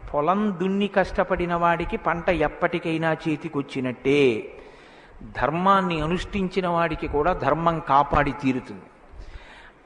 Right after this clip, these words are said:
అధర్మం ఇంటికి అంటుకున్నటువంటి చిన్న మంట లాంటిది.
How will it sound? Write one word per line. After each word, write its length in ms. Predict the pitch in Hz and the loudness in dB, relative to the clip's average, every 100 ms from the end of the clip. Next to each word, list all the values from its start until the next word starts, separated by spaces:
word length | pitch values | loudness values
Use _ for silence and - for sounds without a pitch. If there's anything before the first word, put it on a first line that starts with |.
| - | -4
అధర్మం 560 | 123 143 208 233 240 170 185 233 170 | -2 4 4 6 6 6 2 -2 -4
ఇంటికి 500 | 147 196 214 262 240 | -2 -2 -2 -2 -2
అంటుకున్నటువంటి 1000 | 214 208 226 220 214 214 208 190 185 208 - | -2 0 0 0 0 0 0 -2 -4 -6 -6
చిన్న 380 | 196 208 220 | -4 -2 0
మంట 300 | 208 175 165 | 2 0 -2
లాంటిది. 460 | 190 185 135 117 | -2 -2 -6 -10